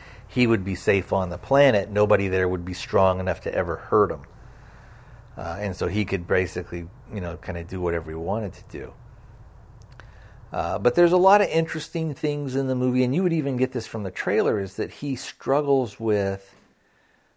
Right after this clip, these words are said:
the balance of sort of, of he has all these pow-, he has all this power and he has all this strength,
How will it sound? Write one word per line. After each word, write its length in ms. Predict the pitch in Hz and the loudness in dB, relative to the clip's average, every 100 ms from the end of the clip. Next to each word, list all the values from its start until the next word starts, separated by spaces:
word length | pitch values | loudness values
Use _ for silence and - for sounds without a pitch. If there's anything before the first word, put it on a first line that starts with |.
| _ | _
the 80 | - | -8
balance 640 | 98 95 107 123 127 120 | -6 -2 0 2 2 -2
of 300 | - 110 104 | -4 -4 -4
sort 320 | - - 107 104 | -6 -4 -2 0
of, 100 | 98 | -2
of 540 | 92 95 90 - - _ _ _ _ _ _ _ _ _ _ _ _ _ | -2 -4 -8 -14 -20 _ _ _ _ _ _ _ _ _ _ _ _ _
he 220 | - 120 | -10 -6
has 320 | 101 117 117 113 | -2 2 2 2
all 160 | 110 | 0
these 200 | 107 98 | -2 -6
pow-, 340 | - 113 110 107 | -8 -4 -2 0
he 100 | 110 | 2
has 140 | 117 | 2
all 120 | 117 | 2
this 140 | 110 101 | 0 -2
power 360 | - 120 131 | -6 0 2
and 60 | 127 | 2
he 60 | 110 | -2
has 160 | 101 | -4
all 140 | 98 90 | -4 -6
this 140 | 90 | -8
strength, 640 | - - 139 139 127 - | -12 -8 -6 -6 -8 -12